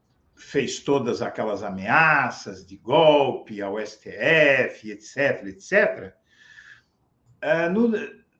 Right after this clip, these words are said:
cerca de duas semanas depois,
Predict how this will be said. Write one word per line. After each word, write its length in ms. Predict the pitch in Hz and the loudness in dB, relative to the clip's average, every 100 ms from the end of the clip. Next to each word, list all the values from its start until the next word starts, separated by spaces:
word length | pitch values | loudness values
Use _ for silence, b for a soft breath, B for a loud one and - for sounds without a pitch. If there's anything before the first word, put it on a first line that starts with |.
| _ | _
cerca 640 | - - 269 294 294 254 190 | -20 -6 -2 -2 0 0 0
de 600 | 214 226 220 208 190 156 | 0 -2 -2 -2 -2 -2
duas 280 | 285 349 - | 0 0 0
semanas 600 | 226 165 160 143 127 117 | 0 0 0 0 -2 0
depois, 840 | 135 - 185 220 - - - - | 0 2 6 6 6 -2 -16 -20